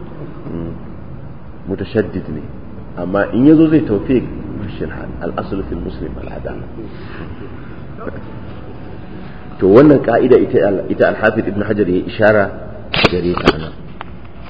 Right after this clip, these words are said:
Wa qala adh-Dhahabi, al-Imam Abu Abdullah adh-Dhahabi Shamsuddin rahmatullahi alayh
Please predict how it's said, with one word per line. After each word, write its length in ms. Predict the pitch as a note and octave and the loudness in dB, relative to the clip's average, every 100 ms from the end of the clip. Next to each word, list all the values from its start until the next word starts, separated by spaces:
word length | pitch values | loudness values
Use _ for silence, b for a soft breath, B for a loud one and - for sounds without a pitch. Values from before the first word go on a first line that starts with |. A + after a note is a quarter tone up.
| - - - - - - - - - - - - - - - | -12 -6 -6 -4 -4 -6 -8 -12 -12 -14 -14 -14 -14 -14 -2
Wa 140 | G2 A2 | 4 8
qala 220 | C#3 D3 | 10 10
adh-Dhahabi, 500 | B2+ A2+ B2+ G#2 E2+ - - - - - - - - - - - - - - - | 10 6 6 6 4 -4 -8 -10 -12 -12 -12 -12 -12 -12 -12 -12 -12 -10 -8 -2
al-Imam 340 | - A2+ B2+ C#3 | 2 6 6 6
Abu 160 | A2 A#2+ | 6 6
Abdullah 400 | G2 F#2+ G2+ A2 | 4 2 4 4
adh-Dhahabi 640 | G#2 E2+ G#2+ G2+ G#2+ G2+ | 2 2 4 4 2 0
Shamsuddin 840 | - G2+ F#2 E2+ E2+ A2 G#2 - - | 2 0 -2 -4 2 4 4 0 -6
rahmatullahi 560 | G2 F#2+ E2+ D#2+ F#2 D#2+ | -2 -2 0 2 2 2
alayh 300 | C#2 A2+ | 6 6